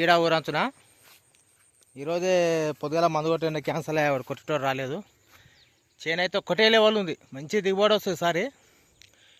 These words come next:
ఇదిగోండి వడ్ల పొడత గడ్డి లేదు, నీట్గా కోసుకున్నా. పాము పొడ తెగులు ఇప్పుడు బాగా వస్తది వర్షాకాలం. మీకు ఇప్పుడు నిండా ఉంటుంది చేను, కనబడదు, కానీ మీకు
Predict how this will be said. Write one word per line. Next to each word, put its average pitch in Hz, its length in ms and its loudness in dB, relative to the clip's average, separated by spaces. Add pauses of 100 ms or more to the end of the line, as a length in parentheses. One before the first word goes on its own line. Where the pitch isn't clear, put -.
ఇదిగోండి 151 300 -6
వడ్ల 156 240 -4
పొడత 170 240 -2
గడ్డి 156 240 -2
లేదు, 170 120 0 (100)
నీట్గా 156 280 -6
కోసుకున్నా. 147 400 -6 (1700)
పాము 170 240 -2
పొడ 208 220 -2
తెగులు 208 260 2
ఇప్పుడు 202 220 2 (1500)
బాగా 190 240 4
వస్తది 180 380 0 (1400)
వర్షాకాలం. 165 460 0 (680)
మీకు 143 200 -12
ఇప్పుడు 147 200 -8
నిండా 180 200 4 (100)
ఉంటుంది 220 280 2
చేను, 214 240 4
కనబడదు, 208 440 6
కానీ 220 200 6 (880)
మీకు 139 220 -4